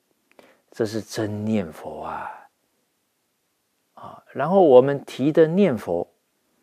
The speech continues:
啊，这个念佛是专求生净土啊，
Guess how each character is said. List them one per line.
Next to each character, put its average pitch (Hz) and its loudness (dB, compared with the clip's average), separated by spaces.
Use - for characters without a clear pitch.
啊， - -16
这 156 -2
个 147 0
念 156 0
佛 98 -4
是 113 -12
专 156 2
求 120 0
生 151 2
净 147 -2
土 - -14
啊， - -18